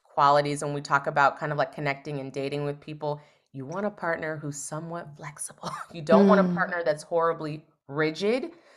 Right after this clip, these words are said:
Speaker 1: because as you mentioned, you know, we go throughout life and we do experience so many changes and different things happen, right? In life, you just never know what's going to happen. And it's gonna be very difficult if,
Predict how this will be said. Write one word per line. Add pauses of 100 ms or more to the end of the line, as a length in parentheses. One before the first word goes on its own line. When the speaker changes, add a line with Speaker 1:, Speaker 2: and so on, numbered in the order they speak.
(220)
Speaker 1:
because
as
you
mentioned,
you
know,
we
go
throughout
life
and
we
do
experience
so
many
changes
and
different
things
happen,
right?
In
life,
you
just
never
know
what's
going
to
happen. (480)
And
it's
gonna
be (260)
very
difficult
if,